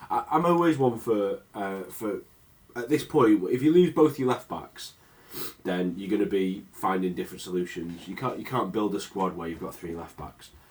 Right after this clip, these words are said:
The same as when you, that's the season when all of our centre halves are out. You're like, "Right, well,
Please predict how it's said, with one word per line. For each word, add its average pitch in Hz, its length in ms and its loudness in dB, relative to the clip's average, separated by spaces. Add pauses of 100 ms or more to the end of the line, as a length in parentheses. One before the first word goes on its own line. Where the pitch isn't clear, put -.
(260)
The 98 80 -10
same 107 320 -2
as 98 100 -2
when 98 160 -2
you, 90 400 0 (200)
that's 92 220 -6
the - 120 -14
season 101 320 -2
when 95 160 -2
all 101 360 0
of 90 100 -4
our 90 120 -4
centre 87 260 -12
halves 82 300 -12
are 82 80 -10
out. 80 240 -8
You're 82 100 -12
like, 85 160 -10
"Right, 82 280 -8
well, 82 140 -12